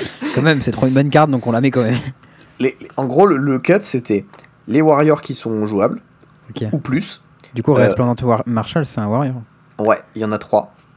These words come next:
Speaker 1: Cool.
Speaker 2: Parce que c'est quand même une trois trois Vol Warrior qui a un effet qui se coule possible.
Speaker 1: Ouais,
Speaker 2: Euh,
Speaker 1: c'est, euh, c'est, c'est mignon de, c'est mignon tout plein, hein.
Speaker 2: Ouais, c'est, c'est bon body, bon
Speaker 1: Tu peux sacrifier ton Dogo en réponse à l'E T B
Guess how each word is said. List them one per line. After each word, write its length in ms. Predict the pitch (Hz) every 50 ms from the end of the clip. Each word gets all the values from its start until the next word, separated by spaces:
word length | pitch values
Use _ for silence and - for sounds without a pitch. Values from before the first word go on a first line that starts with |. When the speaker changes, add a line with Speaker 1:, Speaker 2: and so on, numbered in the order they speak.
| _ _ _ _
Speaker 1:
Cool. 220 | - - 117 113
Speaker 2:
Parce 160 | 104 101 -
que 100 | - 110
c'est 140 | 107 - 113
quand 100 | 101 120
même 140 | 120 127 120
une 40 | 117
trois 200 | - - 117 113
trois 200 | - - 127 117
Vol 180 | 117 127 117 120
Warrior 480 | 120 110 107 110 113 120 131 - -
qui 80 | - 123
a 60 | 107
un 80 | 107 110
effet 240 | 110 - - 127
qui 120 | 120 - -
se 60 | -
coule 160 | - - 127 117
possible. 520 | - - 113 110 - - 135 151 165 160 - - - - - - - - - - - _ _ _ _
Speaker 1:
Ouais, 80 | 131 123
Speaker 2:
Euh, 260 | 117 113 113 117 113
Speaker 1:
c'est, 60 | 110 113 104
euh, 200 | 98 95 98 98
c'est, 200 | 101 - 98 90
c'est 140 | - - 98
mignon 240 | 98 113 127 139 135
de, 140 | 113 117 117 107 95
c'est 120 | - -
mignon 200 | 104 110 143 175
tout 120 | 156 165 180
plein, 140 | - 143 98 87 98
hein. 40 | 107 - _ _ - - _ _ - -
Speaker 2:
Ouais, 460 | 156 143 123 104 95 90 85 78 -
c'est, 240 | - - - 78 69 - - - _ _ _
c'est 140 | - - - - 113 - _
bon 120 | - 151 151
body, 540 | 147 139 135 135 127 127 135 143 151 151 143
bon 140 | 120 120 127
Speaker 1:
Tu 100 | 131 131
peux 140 | 131 214 220
sacrifier 400 | 226 190 165 - 165 156 - 170
ton 140 | - 170 147
Dogo 260 | 143 143 139 160 160
en 100 | 143 135
réponse 400 | 131 131 127 - 156 147 139 -
à 60 | 127
l'E 100 | 117 113
T 160 | 113 - 123
B 260 | 117 131 156 170 180